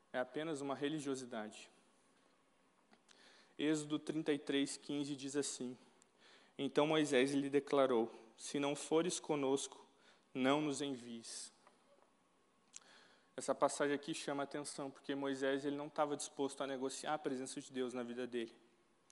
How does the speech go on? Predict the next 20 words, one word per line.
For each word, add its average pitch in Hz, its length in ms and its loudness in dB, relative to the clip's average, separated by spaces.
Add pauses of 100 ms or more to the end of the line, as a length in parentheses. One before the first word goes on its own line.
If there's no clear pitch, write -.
(600)
Ele 127 140 -2
não 135 80 -2
estava 151 260 4
disposto 151 640 0
a 131 180 6 (360)
tentar 160 480 4
fazer 147 360 2
nada 147 460 6
sem 165 320 -2
que 170 80 -2
a 160 40 -2
presença 151 360 -2
de 151 140 -6
Deus 143 180 0
estivesse 135 540 -2
com 135 180 -8
ele, 135 140 -4
porque - 160 -8
ele 147 80 -2
sabia 147 500 -2